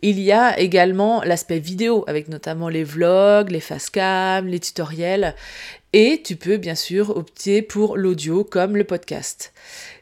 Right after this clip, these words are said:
Comment faire pour choisir lequel sera le plus pertinent ?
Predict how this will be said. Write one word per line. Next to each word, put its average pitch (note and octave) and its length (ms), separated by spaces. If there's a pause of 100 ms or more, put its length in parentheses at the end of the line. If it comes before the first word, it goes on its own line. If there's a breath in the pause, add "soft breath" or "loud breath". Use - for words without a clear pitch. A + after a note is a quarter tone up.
Comment C4 300
faire A#3 240
pour F#3 160
choisir F#3 360
lequel F3+ 300
sera E3 200
le D#3+ 60
plus - 140
pertinent ? E3 640